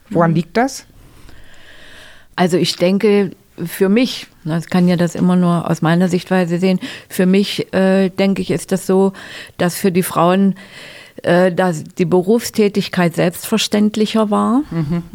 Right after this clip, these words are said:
Speaker 2: und dass, äh, es auch für Frauen eine ganze Menge an Unterstützung gab, auch solche Berufe zu, äh,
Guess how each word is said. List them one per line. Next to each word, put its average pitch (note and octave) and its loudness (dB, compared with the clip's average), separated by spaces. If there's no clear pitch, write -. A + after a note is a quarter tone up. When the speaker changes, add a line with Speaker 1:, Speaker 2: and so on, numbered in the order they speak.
Speaker 2:
und F#3+ 0
dass, F3+ 0
äh, F3 0
es - -4
auch E3+ 0
für F#3+ 0
Frauen F3 0
eine G3+ 2
ganze F3+ 0
Menge F3+ 2
an D#3 2
Unterstützung F3+ 0
gab, F3+ 2
auch D#3+ -2
solche F3 0
Berufe G3 0
zu, F#3+ 0
äh, G2 -2